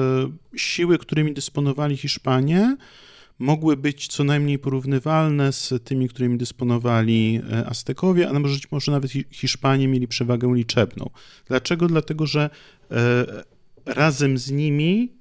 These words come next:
wal-, po ich stronie walczyły tysiące, dziesiątki tysięcy, e, rdzennych mieszkańców, e, Mezoameryki.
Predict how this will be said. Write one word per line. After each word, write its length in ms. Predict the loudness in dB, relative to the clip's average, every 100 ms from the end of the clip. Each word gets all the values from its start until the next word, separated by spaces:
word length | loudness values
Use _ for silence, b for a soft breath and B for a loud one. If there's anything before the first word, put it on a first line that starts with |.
| -20 _
wal-, 280 | -6 0 0
po 200 | 0 -2
ich 140 | -2 -4
stronie 440 | -6 -4 -2 -2
walczyły 880 | -2 -4 -4 -2 4 6 6 4 0 -8 -20 -20 -20 -20 -20 _ -20 _ _ _ _ -20 -20 _ -12
tysiące, 500 | -6 0 0 0 -2
dziesiątki 500 | -2 -2 -4 -6 -10
tysięcy, 800 | -8 -4 -2 -4 -6 -4 -4 -4 B B B B B
e, 640 | -2 2 2 2 0 -6 -8
rdzennych 440 | 0 4 4 2
mieszkańców, 840 | 0 -2 0 -2 -2 -4 -6 -6 -12
e, 140 | -4 0
Mezoameryki. 920 | 0 2 2 2 2 0 -4 -12